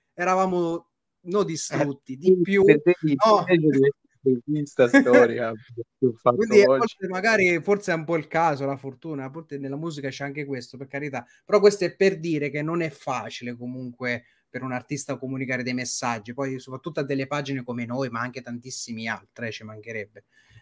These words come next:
Speaker 1: Eh, non è, non è semplice, non è semplice com-, però vabbè, eh, ragazzi, mm, fare musica è, come si dice, è una passione. Noi, la nostra passione è ascoltare, condividere musica, lo facciamo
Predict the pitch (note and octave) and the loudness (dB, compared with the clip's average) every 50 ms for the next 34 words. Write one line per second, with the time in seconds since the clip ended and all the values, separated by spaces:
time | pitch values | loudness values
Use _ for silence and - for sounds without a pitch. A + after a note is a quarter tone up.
0 | _ _ _ G2+ G2+ G#2+ A2+ A#2 B2 A#2+ A#2 A2+ G#2+ - D#3+ E3+ F3 E3+ D#3 - | _ _ _ -12 -10 -8 -4 -2 -2 -2 -2 -2 -4 -2 0 2 2 2 2 2
1 | - - - C3 A#2 A2 G#2+ G#2 - - G2+ - - A2 G2 G2+ G#2 G2+ G2 G2+ | 0 -2 -2 -2 -2 -2 -4 -8 -10 -12 -12 -12 -10 -10 -10 -10 -10 -10 -10 -10
2 | G2+ G#2 A2 A2+ A2 - - - A#2 A2+ A2 A2 A2+ A2 G#2 G#2+ G2+ F#2+ - G#3+ | -10 -10 -10 -12 -10 -10 -12 -12 -12 -12 -12 -12 -14 -14 -12 -14 -16 -4 -2 -2
3 | - - - A2+ - - _ _ _ B2+ B2 A#2 B2 B2 C3 B2 A#2 G#2 G#2 - | -2 0 -4 -10 -14 -14 _ _ _ -14 -12 -10 -6 -6 -4 -4 -4 -4 -6 -6
4 | - - - G#2 G2+ G#2+ G#2 G#2+ A2 A2 A2 A2 A2 A2 A2 - - - _ - | -8 -10 -10 -10 -8 -8 -6 -6 -6 -6 -6 -6 -8 -10 -12 -14 -18 -20 _ -12
5 | - - - - _ - C#3+ C#3+ D3+ D3+ D#3 D#3 D3+ D3 - C#3+ B2 B2+ B2 B2 | -12 -12 -12 -18 _ 2 4 4 4 4 4 4 2 2 0 -2 -2 0 0 0
6 | B2 A#2+ A#2 A#2 - _ _ _ _ _ _ _ C3+ - _ A#2+ A#2+ A#2+ A#2+ C3+ | 0 0 0 -2 -6 _ _ _ _ _ _ _ -20 -20 _ -10 -8 -8 -6 -4
7 | C3+ B2+ - - A#2+ A#2+ C#3 C#3+ C#3+ C#3 C3+ - - C3 - - - - C3+ B2 | -4 -4 -2 -4 -2 -2 0 0 2 0 0 0 -2 -4 -4 -4 -4 -4 -2 -2
8 | A2 G#2 G#2 G2+ G#2 A#2 B2+ B2+ B2 A#2+ A2+ A2+ G#2+ G#2+ B2 D3 D#3+ D#3 - D3+ | 0 -2 -2 -2 -4 -2 -2 0 0 0 0 -2 -2 -2 0 0 0 0 0 -2
9 | - - C#3 - - - C3+ B2 A#2+ B2 - - D#3+ F3 E3 - _ - E3+ C3+ | -2 -2 -2 -2 -2 0 0 0 0 -2 -4 -4 -4 -4 -4 -2 _ 2 2 4
10 | A#2 A2+ A2+ - C3 C3+ C3+ C3+ C3 C3 C3 C3+ D3+ E3 D#3+ D3 C#3 B2+ A#2+ A#2+ | 4 2 0 0 -2 -2 0 0 0 0 0 0 0 0 0 0 0 -2 -2 -2
11 | A#2 A#2+ A2+ A2+ A2+ - - - A#2 A#2 A2+ A2 A2+ A2+ | -4 -4 -4 -6 -8 -10 -8 -6 -6 -4 -4 -4 -6 -8